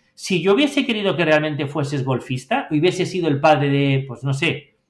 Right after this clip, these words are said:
me pongo un ejemplo tonto que me lo quiero mucho, ¿eh? O sea, de Marc Márquez, que me parece el mejor del mundo, ¿verdad? Vale, Marc Márquez fue un milagro.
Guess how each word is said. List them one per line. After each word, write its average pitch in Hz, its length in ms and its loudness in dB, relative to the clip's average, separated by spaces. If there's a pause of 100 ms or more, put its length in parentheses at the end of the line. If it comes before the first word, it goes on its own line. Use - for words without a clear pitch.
me 117 120 -14
pongo 139 160 -2
un 175 60 0
ejemplo 170 300 0
tonto 165 340 -2
que 156 80 -4
me 135 60 0
lo 123 100 -2
quiero 147 180 0
mucho, 127 260 -2
¿eh? 170 40 2
O 185 60 -2
sea, 135 220 -2 (180)
de 160 100 0
Marc 208 180 8
Márquez, 156 520 0
que 127 100 -12
me 120 120 -10
parece 147 540 -2
el - 100 -20
mejor 175 260 0
del 160 180 2
mundo, 113 240 0
¿verdad? 123 360 -4 (360)
Vale, 147 380 0 (300)
Marc 180 220 4
Márquez 220 680 0 (1300)
fue 170 280 2
un 170 100 2
milagro. 131 600 0